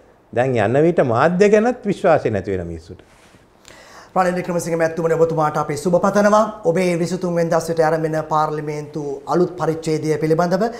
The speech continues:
Speaker 2: නිසා අපි පාර්ලිමේන්තුව තුර ඔය කතා කරපු විප්ලවයන් සිදු වෙන ආකාරයන් අපි වාර්තා කරමු ඉදිරියට.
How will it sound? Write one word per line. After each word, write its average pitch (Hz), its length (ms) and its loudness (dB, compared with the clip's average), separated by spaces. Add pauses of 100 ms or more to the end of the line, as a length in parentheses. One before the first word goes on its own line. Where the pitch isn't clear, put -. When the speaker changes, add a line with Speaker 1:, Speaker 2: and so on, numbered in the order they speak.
(260)
Speaker 2:
නිසා 170 320 0
අපි 151 200 -4 (200)
පාර්ලිමේන්තුව 160 640 -2
තුර 180 120 -2 (180)
ඔය 156 140 2 (200)
කතා 175 300 -2
කරපු 165 320 -2
විප්ලවයන් 165 600 -2 (420)
සිදු 160 220 -4
වෙන 160 100 2
ආකාරයන් 147 520 -2
අපි 139 140 -6
වාර්තා 135 360 0
කරමු 127 280 -4
ඉදිරියට. 135 360 -6